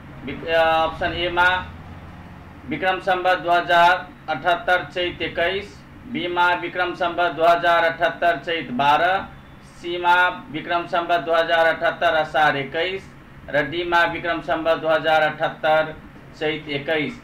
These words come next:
यसै चैत एघार। यसको एक नम्बरको सही उत्तर हुन्छ ए, विक्रम सम्वत दुई हजार अठहत्तर चैत एक्काइस। अर्को प्रश्न भयो,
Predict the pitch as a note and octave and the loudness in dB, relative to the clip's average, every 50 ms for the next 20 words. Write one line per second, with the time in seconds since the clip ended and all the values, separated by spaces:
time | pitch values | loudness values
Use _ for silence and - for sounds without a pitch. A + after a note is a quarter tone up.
0 | - - C#3+ C#3 - F3 E3 D3+ C#3+ C#3 C#3+ C3 - F3 F3 D#3 D3 D#3+ D3+ D3+ | -14 -12 -12 -4 -4 -4 -4 -4 -6 -10 -12 -10 -8 -6 -6 -6 -6 -6 -2 0
1 | D#3 D#3 D#3 D3+ C3+ - - - - - - - - - - - - - D3 D3 | 4 4 6 4 4 2 -2 -6 -16 -20 -20 -20 -20 -20 -20 -20 -16 -10 -8 -8
2 | D3 - F3+ E3+ E3 F3 F3+ - E3+ F3 F3 F3+ F3 F3 - F#3 F#3 F#3 F#3 D#3+ | -8 -6 -6 -4 -4 -4 -4 -4 -6 -4 -2 -2 -2 -2 -4 -6 -6 -6 -8 -6
3 | - F3 E3+ F3 F3 E3+ E3 E3+ E3+ E3+ E3 D3+ D#3 F3+ E3 D3+ D#3 E3+ F3 F3+ | -2 -2 -2 -2 -2 -2 -2 -2 0 0 -4 -4 -2 0 0 0 2 0 -2 -2
4 | F#3 - - - - - A#2+ D3 C#3 - E3+ F3 E3 - - F3 E3 D#3+ D#3+ E3 | -4 -6 -10 -18 -18 -12 -8 -8 -6 -2 -2 -4 -4 -2 -2 -2 -2 2 2 2
5 | E3+ F3 E3+ - - - - - - - D3 D3 D3+ D3+ D3+ C#3 C3+ C#3+ C#3 B2+ | 2 2 0 -6 -16 -20 -20 -18 -12 -4 -2 0 0 0 0 -4 -8 -10 -10 -8
6 | C#3 D#3 D#3+ D#3 C#3+ D#3 D#3+ D#3+ D#3+ D#3+ D3+ - E3 D#3 - - - D#3+ D#3+ D#3 | -2 0 0 0 2 2 2 2 2 2 -2 0 -2 -2 -2 0 0 0 0 0
7 | D3+ - - - D#3 D3+ D#3 D#3 D3+ - - - - - - - C3 C3 - E3+ | -2 -8 -10 -6 -4 -4 -4 -4 -8 -12 -18 -20 -20 -20 -12 -12 -12 -8 -2 -2
8 | E3 D#3+ C#3 A#2+ - - - - - - - - - - - - - - - - | -2 0 -2 -4 -8 -12 -18 -20 -20 -20 -20 -20 -20 -20 -20 -20 -20 -20 -20 -18
9 | - - - D#3 E3 E3 - F#3 F3+ F3+ F3+ F#3 F#3 F#3 - F#3+ F3+ F3+ F#3 G3 | -10 0 2 2 2 2 0 -2 -2 0 2 0 0 0 0 -2 -2 2 4 4
10 | G3+ G#3 - | 4 4 0